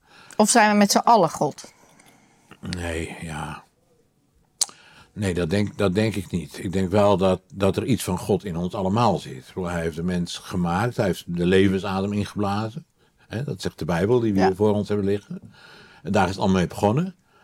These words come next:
Speaker 2: Dat we zijn adem hebben ingeblazen gekregen. En ik vind het elke keer nog een wonder als ik, eh, ik heb zelf kindjes geboren zien worden,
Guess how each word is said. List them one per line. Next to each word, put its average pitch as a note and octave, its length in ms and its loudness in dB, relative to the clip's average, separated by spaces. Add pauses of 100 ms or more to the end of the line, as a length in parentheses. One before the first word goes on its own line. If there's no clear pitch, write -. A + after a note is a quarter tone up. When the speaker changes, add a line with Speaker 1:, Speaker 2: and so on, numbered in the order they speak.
(240)
Speaker 2:
Dat F2+ 160 -8
we E2 140 -2
zijn G2 300 0
adem G#2+ 300 2
hebben G#2+ 220 2
ingeblazen G#2 640 -2
gekregen. G#2 720 -8
En G2 120 -8
ik F#2 100 -2
vind G2 140 -2
het F2 80 -6
elke G2+ 180 -2
keer - 180 0
nog F2 140 -2
een F2+ 80 -2
wonder F2+ 400 2
als D#2+ 320 -14
ik, E2+ 160 -12
eh, E2 340 -6 (460)
ik - 140 -14
heb G2 120 -4
zelf F#2+ 220 2
kindjes - 320 -4
geboren F#2 360 4
zien F2 160 -2
worden, D#2+ 440 0